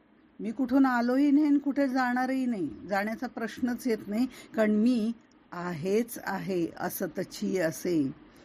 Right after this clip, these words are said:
असं परब्रह्मस्वरूप आहे. हे आमचं खरं रूप आहे, आत्मस्वरूप आहे, आत्मा रामाचं रूप आहे.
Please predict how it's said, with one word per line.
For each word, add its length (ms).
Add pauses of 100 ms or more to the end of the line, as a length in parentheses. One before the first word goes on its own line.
(100)
असं 200
परब्रह्मस्वरूप 1120
आहे. 200 (1200)
हे 220
आमचं 380 (100)
खरं 320
रूप 340
आहे, 400 (640)
आत्मस्वरूप 1200
आहे, 460 (400)
आत्मा 480
रामाचं 800
रूप 600
आहे. 360